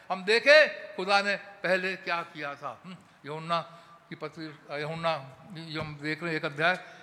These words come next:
आगे हम देखें पैंतीस आयत से, कैसे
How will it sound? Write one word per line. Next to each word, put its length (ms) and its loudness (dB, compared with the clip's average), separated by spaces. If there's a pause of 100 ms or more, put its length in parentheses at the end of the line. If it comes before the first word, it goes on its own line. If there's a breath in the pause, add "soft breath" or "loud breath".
(160 loud breath)
आगे 260 -2 (100)
हम 140 -12
देखें 380 -6 (840)
पैंतीस 380 -8
आयत 180 -4
से, 260 -6 (640 soft breath)
कैसे 340 8